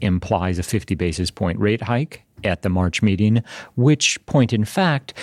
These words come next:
we continue to see as highly unlikely. The fact is not wasted on us, however,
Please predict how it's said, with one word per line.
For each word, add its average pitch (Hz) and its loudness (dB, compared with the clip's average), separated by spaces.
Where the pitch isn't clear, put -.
we 147 6
continue 120 2
to 107 -4
see 92 2
as 90 0
highly 90 -4
unlikely. 92 0
The 156 2
fact 160 0
is 117 2
not 165 4
wasted 123 4
on 87 0
us, 85 -2
however, 82 -2